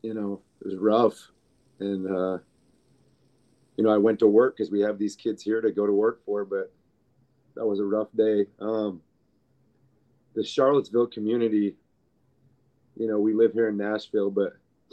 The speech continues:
the Charlottesville community has been amazing to, to my wife and my kids, and the outpouring of, like, you know,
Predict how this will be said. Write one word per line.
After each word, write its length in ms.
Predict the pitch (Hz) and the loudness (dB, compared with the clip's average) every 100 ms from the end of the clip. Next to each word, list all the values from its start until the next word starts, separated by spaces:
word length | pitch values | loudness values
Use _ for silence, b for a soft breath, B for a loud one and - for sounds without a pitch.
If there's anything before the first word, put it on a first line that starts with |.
| B - _ _ _ | B -20 _ _ _
the 100 | 107 | -6
Charlottesville 640 | - 120 113 110 - 110 | -2 0 2 0 2 2
community 640 | - 101 107 110 98 98 - _ _ _ _ _ _ _ _ _ _ _ _ 107 | 2 -2 0 0 0 -2 -4 _ _ _ _ _ _ _ _ _ _ _ _ -8
has 140 | 104 | -6
been 180 | 95 104 | -4 -4
amazing 540 | 98 98 107 101 104 | 0 2 2 0 -4
to, 340 | - 101 95 - _ | 0 0 0 -4 _
to 80 | - | -10
my 180 | 95 92 | -6 -2
wife 400 | 92 98 107 - | 0 0 -2 -2
and 100 | 98 | -4
my 140 | 92 | -6
kids, 420 | - 110 101 98 | -4 0 2 2
and 140 | 98 95 | -4 -6
the 80 | |
outpouring 560 | 101 104 - 113 104 104 | -4 -6 -4 -2 -2 -2
of, 100 | 95 | -2
like, 340 | 98 90 85 - _ _ _ _ _ _ _ | -2 -2 -4 -14 _ _ _ _ _ _ _
you 100 | - | -2
know, 200 | 127 95 | -2 -4